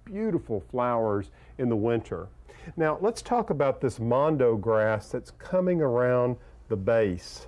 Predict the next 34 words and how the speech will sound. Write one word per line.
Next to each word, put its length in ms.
of 120
the 80
house 560
like 260
that. 400
I 60
think 420
you 140
can 320
leave 340
that. 220
It's 140
very 260
traditional, 760
but 240
if 120
you 100
want 180
to 80
do 60
something 520
different, 400
if 100
you 100
took 380
that 220
out 200
and 100
expanded 760
your 120
bed 440
just 260
to 80
this 240